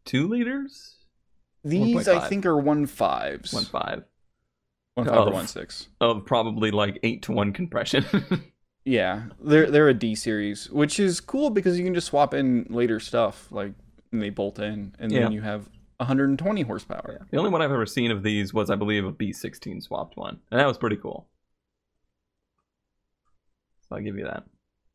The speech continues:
Speaker 1: Well
Speaker 2: Izimoto did one with, like, it was either four hundred or seven hundred horsepower,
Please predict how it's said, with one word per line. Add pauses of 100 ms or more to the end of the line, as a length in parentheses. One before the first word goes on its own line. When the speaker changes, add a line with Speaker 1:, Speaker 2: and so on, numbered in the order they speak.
(560)
Speaker 1:
Well
Speaker 2:
Izimoto
did
one
with,
like, (1300)
it
was
either
four
hundred
or
seven
hundred
horsepower,